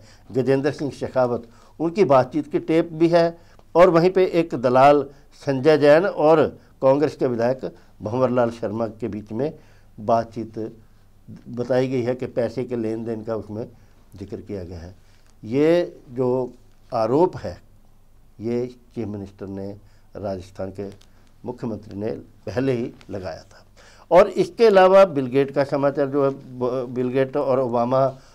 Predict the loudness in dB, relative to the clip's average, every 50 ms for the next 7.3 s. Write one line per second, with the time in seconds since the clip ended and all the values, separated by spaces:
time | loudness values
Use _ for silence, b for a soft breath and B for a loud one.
0 | b b b b -2 0 0 0 -2 -2 -4 -2 -2 -2 -4 -6 -6 -4 -2 0
1 | 0 2 2 2 0 0 -2 -4 -8 -12 -12 -10 -8 -6 -6 -6 -6 -6 -6 -8
2 | -6 -6 -8 -8 -6 -8 -8 -6 -4 -4 -4 -2 -2 -2 -2 -2 -4 -8 -10 -12
3 | -10 -8 -6 -6 -6 B B B B B -12 -10 -8 -6 -6 -6 -6 -4 -6 -6
4 | -6 -8 -10 -10 -8 -6 -6 -6 -8 -10 -12 -14 -16 -14 -12 -12 -12 -10 -10 -10
5 | -10 -10 -10 -10 -12 -12 -10 -10 -10 -8 -8 -10 -12 b b b b b b b
6 | b -14 -8 -2 0 2 2 2 0 -2 -6 -6 -6 -8 -10 -10 -10 -14 -16 -18
7 | -14 -12 -12 -12 -12